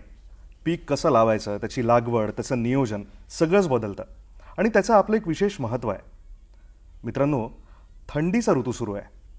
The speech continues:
आणि यासोबतच एक महत्त्वाचं पीक येतं, ते म्हणजे जवस. आजचा आपला विषयसुद्धा याच अनुषंगाने आहे.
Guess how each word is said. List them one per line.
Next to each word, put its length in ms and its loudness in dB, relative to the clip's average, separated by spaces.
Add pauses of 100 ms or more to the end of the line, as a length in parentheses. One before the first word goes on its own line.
(260)
आणि 160 0
यासोबतच 760 -2 (440)
एक 180 0
महत्त्वाचं 500 2
पीक 260 0
येतं, 260 0 (340)
ते 60 2
म्हणजे 300 0
जवस. 480 -4 (600)
आजचा 280 0
आपला 160 0
विषयसुद्धा 640 -4
याच 260 0
अनुषंगाने 460 -2
आहे. 240 -2